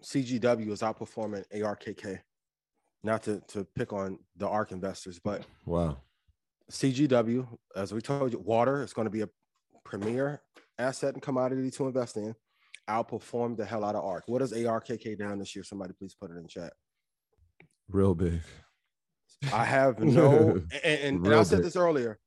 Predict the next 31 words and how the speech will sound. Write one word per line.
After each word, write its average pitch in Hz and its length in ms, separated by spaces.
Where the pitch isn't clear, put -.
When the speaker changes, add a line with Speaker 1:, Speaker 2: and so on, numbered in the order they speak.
Speaker 1:
just 208 300
because 185 280
I 165 120
say 175 200
an 135 100
asset 147 420
is 120 140
no 139 160
good 143 320
doesn't 147 280
mean 143 160
that 127 100
I 123 60
don't 135 200
like 131 240
you 151 120
if 110 200
you 131 100
invested 113 380
in 104 80
an 104 80
asset. 107 400
Only 254 200
thing 190 180
I 170 80
care 170 180
about 127 220
is 92 100
gains. 90 440
That's 139 200
it. 98 140